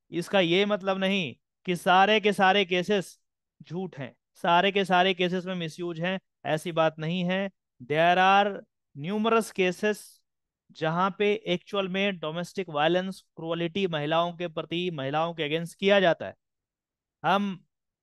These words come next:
उसकी पुष्टि नहीं कर रहे हैं, लेकिन जो मिसयूज हुआ है और जो कोर्ट में सिद्ध हो गया है मिसयूज, उसके बारे में हम बात कर रहे हैं। इसका ये कतई मीनिंग नहीं लगाना चाहिए कि ये प्रोविजन का सिर्फ मिसयूज ही मिसयूज हो रहा, नहीं,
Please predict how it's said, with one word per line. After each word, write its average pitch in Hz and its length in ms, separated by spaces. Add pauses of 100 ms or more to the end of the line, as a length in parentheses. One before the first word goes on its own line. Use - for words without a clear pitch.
(120)
उसकी - 260
पुष्टि 165 360
नहीं 208 200
कर 202 160
रहे 160 140
हैं, 160 120 (480)
लेकिन 202 300
जो 233 100
मिसयूज 202 640
हुआ 170 260
है 139 220 (220)
और 170 160
जो 190 120
कोर्ट 214 460
में 226 160
सिद्ध 277 380
हो 240 160
गया 175 260
है 156 220 (280)
मिसयूज, 165 600 (340)
उसके 226 340
बारे 180 240
में 165 80
हम 165 140
बात 123 220
कर - 120
रहे - 80
हैं। - 560
इसका 214 220
ये 214 300
कतई 247 260
मीनिंग 226 300
नहीं 202 120
लगाना 175 320
चाहिए 165 380
कि - 380
ये 180 180
प्रोविजन 175 480
का 170 140
सिर्फ 175 260
मिसयूज 160 460
ही 202 60
मिसयूज 156 360
हो 120 100
रहा, 135 140
नहीं, 160 360